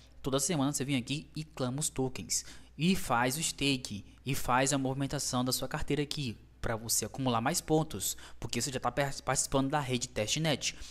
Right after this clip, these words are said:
Então, faz o stake, faz o swap, faz a levo-, lav-, lavange-, lavejagem, acho que é assim que se fala. E aí, cara, apareceu já isso aqui, ó.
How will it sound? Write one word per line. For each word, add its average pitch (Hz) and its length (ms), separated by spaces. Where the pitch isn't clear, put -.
Então, 147 220
faz 110 200
o 156 40
stake, 131 500
faz 107 220
o - 20
swap, 117 540
faz 113 280
a - 20
levo-, 113 280
lav-, 120 360
lavange-, 120 920
lavejagem, 117 1300
acho 113 200
que 113 60
é - 0
assim - 160
que 110 60
se 104 80
fala. 110 400
E 127 80
aí, 165 160
cara, 113 340
apareceu 143 460
já 127 100
isso 131 140
aqui, 160 200
ó. - 80